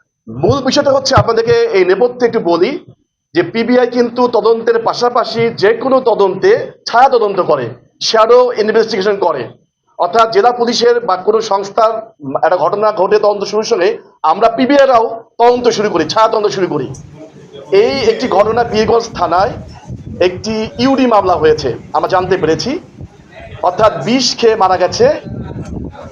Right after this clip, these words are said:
প্রাণ দাস নামে একজন ব্যক্তি। সে তার শ্বশুর বাড়িতে, বীরগঞ্জের কবিরাজ, আহ, হাটের পাশের গ্রাম, সেই গ্রামে তার শ্বশুর বাড়িতে সে মারা গেছে। শাশুড়ি এজাহার দিয়েছে থানায়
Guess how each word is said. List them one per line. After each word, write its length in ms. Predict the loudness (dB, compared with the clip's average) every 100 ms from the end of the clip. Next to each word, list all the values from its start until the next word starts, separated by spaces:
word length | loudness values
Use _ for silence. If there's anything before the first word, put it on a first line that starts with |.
| 0
প্রাণ 360 | 4 4 2
দাস 280 | 2 2 2
নামে 140 | 2 2
একজন 280 | 2 0
ব্যক্তি। 360 | 0 -2 -8 -12 -14 _ -6
সে 280 | 2 4
তার 200 | 4 2
শ্বশুর 460 | 0 0 0 0 0
বাড়িতে, 380 | 0 2 2 2
বীরগঞ্জের 840 | 0 -2 0 -2 0 0 0 -8 _ -4
কবিরাজ, 520 | -2 2 2 0 0
আহ, 320 | 2 4 2
হাটের 280 | 0 -2 -2
পাশের 260 | -2 -4 -2
গ্রাম, 400 | 0 0 -2 -12 -20 _ 0
সেই 120 | 2
গ্রামে 240 | 4 2 0
তার 100 | -2
শ্বশুর 300 | -2 0 2
বাড়িতে 160 | 2
সে 300 | 2 2 0 -4 -4
মারা 280 | 0 2 2
গেছে। 360 | 0 0 -2 -6 _ _ _ -8
শাশুড়ি 720 | 0 0 0 0 0 0 -4 -10 _ _ _ _ _ 0
এজাহার 420 | 2 2 2 2
দিয়েছে 240 | 0 2
থানায় 460 | -2 -2 -2 -2